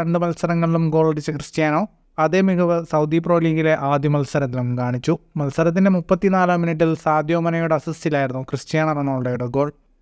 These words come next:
സൗദി പ്രോ ലീഗിൽ ക്രിസ്ത്യാനോ റൊണാൾഡോയുടെ അൻപതാം ഗോളായിരുന്നു ഇത്. ആദ്യ പകുതി ഒറ്റ ഗോൾ ലീഡിൽ അൽ നസർ പൂർത്തീകരിച്ചു. എന്നാൽ രണ്ടാം പകുതിയിൽ നാൽപത്തൊമ്പതാം മിനിറ്റിൽ ഒരു പെനാൽറ്റിയിലൂടെ അൽ റയീദ് സമനില നേടി.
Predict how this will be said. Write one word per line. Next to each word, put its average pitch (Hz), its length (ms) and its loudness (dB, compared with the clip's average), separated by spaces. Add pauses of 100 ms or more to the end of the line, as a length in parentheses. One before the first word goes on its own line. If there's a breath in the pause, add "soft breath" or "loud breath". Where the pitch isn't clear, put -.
സൗദി 165 260 4
പ്രോ 180 220 2
ലീഗിൽ 175 360 2
ക്രിസ്ത്യാനോ 190 480 0
റൊണാൾഡോയുടെ 170 680 2
അൻപതാം 151 520 2
ഗോളായിരുന്നു 135 460 0
ഇത്. 143 400 2
ആദ്യ 151 260 0
പകുതി 165 280 0 (100)
ഒറ്റ 160 180 -2
ഗോൾ 175 240 2
ലീഡിൽ 160 320 2
അൽ 147 100 2
നസർ 139 300 -4
പൂർത്തീകരിച്ചു. 135 640 -2 (160)
എന്നാൽ 175 320 0
രണ്ടാം 180 380 2
പകുതിയിൽ 185 400 0
നാൽപത്തൊമ്പതാം 165 680 0
മിനിറ്റിൽ 156 280 0
ഒരു 156 260 0
പെനാൽറ്റിയിലൂടെ 156 800 0 (460)
അൽ 180 120 4
റയീദ് 165 400 2 (300)
സമനില 143 420 2
നേടി. 123 340 -2